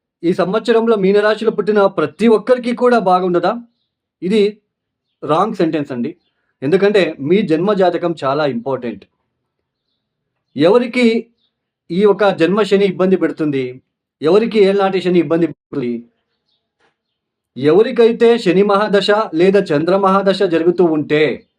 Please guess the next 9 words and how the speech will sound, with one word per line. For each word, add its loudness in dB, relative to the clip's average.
లేదా 2
కేతు 0
మహాదశ -2
జరుగుతూ 2
ఉంటే 0
వాళ్ళకి 0
ఎక్కువ -2
ఇబ్బందులు 0
ఉంటాయి. -8